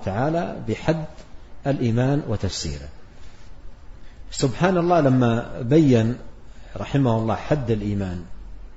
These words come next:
أتى بخلاصة وعصارة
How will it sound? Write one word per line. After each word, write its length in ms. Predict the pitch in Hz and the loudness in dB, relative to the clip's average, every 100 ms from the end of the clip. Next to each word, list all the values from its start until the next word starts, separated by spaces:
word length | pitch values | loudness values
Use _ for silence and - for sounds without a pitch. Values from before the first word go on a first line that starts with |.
| - - - - - - - | -16 -16 -6 -4 -4 -8 0
أتى 440 | 180 - 160 160 202 - - - - - - - - - - - - - | 2 4 4 2 -2 -8 -14 -16 -16 -16 -16 -16 -14 -12 -12 -14 -16 -8
بخلاصة 760 | 110 123 131 131 156 123 120 110 90 - - - - - - - - - - - - | -2 2 4 4 4 2 0 -2 -4 -12 -16 -16 -18 -18 -16 -14 -14 -14 -16 -12 -4
وعصارة 800 | 120 131 120 143 147 131 101 | 0 0 0 0 2 2 0